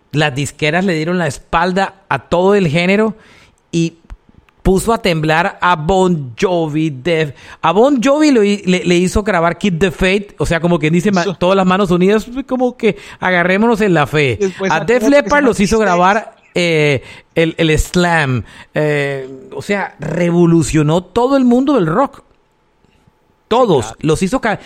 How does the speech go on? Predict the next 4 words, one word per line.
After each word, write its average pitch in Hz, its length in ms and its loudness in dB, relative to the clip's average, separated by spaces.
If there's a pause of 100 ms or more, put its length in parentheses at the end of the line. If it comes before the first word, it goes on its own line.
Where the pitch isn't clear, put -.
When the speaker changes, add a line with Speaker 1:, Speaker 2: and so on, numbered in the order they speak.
(240)
Speaker 1:
todos 233 260 0
sucumbieron 233 1040 2 (340)
ante 165 380 -2
el, 147 260 0